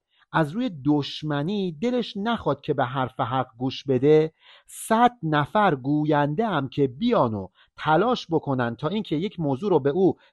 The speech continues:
بقبولونند، هیچ فایده‌ای نخواهد داشت، همه رو خسته می‌کنه. زن بیا ناصح تر و خوش لهجه تر، کی بود که گرفت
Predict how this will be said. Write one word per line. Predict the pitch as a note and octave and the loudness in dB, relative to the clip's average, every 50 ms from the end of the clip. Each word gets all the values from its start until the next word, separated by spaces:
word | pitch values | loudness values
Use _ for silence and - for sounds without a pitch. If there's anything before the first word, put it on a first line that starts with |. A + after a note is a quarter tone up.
| _ - | _ 4
بقبولونند، | G3+ B3 B3+ B3 A3 G3+ G3 E3 F3 F3 E3 D#3 D#3 D3+ D3 C#3 C3+ B2+ B2 A#2+ A#2+ _ _ _ _ _ _ _ | 6 6 6 4 6 2 4 4 4 2 4 4 2 4 4 2 2 2 0 -2 -6 _ _ _ _ _ _ _
هیچ | - A#3+ C4 C#4 C4+ - - | -4 -2 0 0 -2 -4 -8
فایده‌ای | - F#3 E3+ D#3 D3 C3+ C#3 C3+ B2+ | -2 2 2 4 4 4 4 2 2
نخواهد | A#2+ G#2 - - G2 F2 F2 F2 - - | 0 -4 -6 -6 -6 -6 -6 -8 -10 -12
داشت، | F#2+ F2+ - - - _ | -14 -14 -14 -16 -20 _
همه | - F#3 G3+ G#3 A3 A#3+ B3+ C4 | -4 2 2 4 4 4 4 4
رو | B3 - | 2 2
خسته | - F#3 D3+ C3 - - - C3 G#2 | 2 2 0 0 0 -2 -2 -2 -2
می‌کنه. | G2 F2+ _ - F2 E2 D#2+ D#2+ - _ _ _ _ _ _ _ _ _ _ _ _ _ _ _ _ _ | -2 -8 _ -14 -14 -12 -14 -16 -18 _ _ _ _ _ _ _ _ _ _ _ _ _ _ _ _ _
زن | - A2 A2 D#3 D3 D3 D3+ D#3 D3+ C#3+ B2 | -16 -6 -2 0 0 0 0 -2 -4 -6 -4
بیا | B2+ D3 D3 F3+ A3 G#3 E3 C#3 C3+ | -2 0 2 2 2 2 2 0 0
ناصح | C#3 D3+ D3+ D3 C#3+ C3 - - - D#3 C#3+ - - | 2 4 6 6 4 4 0 -2 0 0 0 0 -4
تر | - D#3 D3+ D3 | -2 0 2 4
و | D3+ D3 | 4 2
خوش | - - - - D#3 - - - C#3 | 0 -2 -2 0 0 0 0 -4 -2
لهجه | C#3+ D3+ D3+ C#3 C3+ B2+ B2 D3 D3 | 2 2 2 2 0 -2 0 0 0
تر، | D3 - F3+ G#3 A3 G#3+ G3+ F3+ E3 - _ _ _ _ _ _ _ _ _ - | 0 2 2 4 4 4 4 2 -2 -6 _ _ _ _ _ _ _ _ _ -10
کی | - - - C#4+ C4+ A3+ | -8 -2 0 2 2 2
بود | D#3+ C3 A2+ G#2 E2+ G2 F2 F2 E2+ - _ _ _ _ _ _ _ - | 4 2 2 2 0 -2 -4 -4 -6 -10 _ _ _ _ _ _ _ -4
که | - F#3+ F3+ D3+ | 2 2 2 2
گرفت | B2 C3 C3 D3 E3 D#3+ D3 B2+ - - | 2 0 4 6 8 8 8 6 2 -4